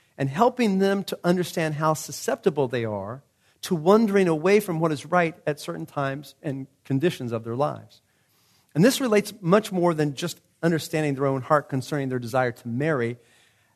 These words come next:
This is what's important. This concerns their whole life as a person who's been freed from the responsibilities they have in life and now need an open expression of that,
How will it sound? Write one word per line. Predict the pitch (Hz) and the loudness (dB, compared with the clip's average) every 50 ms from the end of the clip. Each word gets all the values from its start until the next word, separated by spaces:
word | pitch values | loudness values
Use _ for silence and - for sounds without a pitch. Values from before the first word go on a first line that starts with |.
| _ _ | _ _
This | - 139 170 175 | -6 -4 -4 -2
is | 190 170 - | -4 -4 -4
what's | 165 151 - | -4 -4 -2
important. | 147 131 127 - - 160 139 123 127 127 131 | -4 -6 -6 -2 0 0 0 0 0 0 2
This | 180 226 - - | 2 2 2 0
concerns | - 214 185 - - 175 165 151 - | -2 -2 -2 0 0 0 0 0 0
their | 151 139 | -2 -4
whole | 139 - - 190 190 | -4 0 0 2 4
life | 165 170 170 165 165 151 | 6 6 6 6 4 0
as | 127 - | -6 -6
a | 139 | -8
person | - _ - - - 214 214 - 190 151 | -10 _ -8 -2 0 0 0 0 -2 -4
who's | 147 156 131 | -4 -6 -6
been | 123 143 139 131 | -4 -4 -4 -4
freed | - - - - - 180 190 202 185 | -6 -8 -12 -6 -4 -4 -4 -2 -4
from | - 160 147 | -4 -4 -4
the | 135 135 | -4 -4
responsibilities | 127 127 - - - 165 160 160 165 151 143 123 143 160 175 175 170 156 127 | -6 -8 -8 -4 -2 0 0 0 -2 -4 -4 -2 0 0 0 0 0 -2 -2
they | 147 131 | -2 -4
have | 127 139 139 147 123 | -2 -2 -4 -2 -4
in | 117 113 | -6 -4
life | 113 131 160 180 165 139 139 135 - - - _ _ _ _ _ _ _ _ _ _ _ _ _ _ _ _ _ _ _ _ | -2 0 0 0 0 -2 -4 -6 -10 -16 -20 _ _ _ _ _ _ _ _ _ _ _ _ _ _ _ _ _ _ _ _
and | - 147 147 147 156 | 0 2 4 6 6
now | 151 170 185 180 160 151 151 151 - - _ _ _ _ _ _ _ - | 6 6 6 6 4 4 2 0 -4 -12 _ _ _ _ _ _ _ -4
need | 202 165 175 180 | 2 6 6 8
an | 156 147 156 | 6 6 2
open | - 180 170 - 160 | 0 0 0 0 0
expression | 151 127 - - - - 190 190 180 - 165 143 | -2 -2 -4 -8 -4 0 0 0 0 -2 -4 -4
of | 139 139 123 123 | -4 -4 -4 -4
that, | 127 117 117 117 - - | -4 -4 -4 -4 -8 -12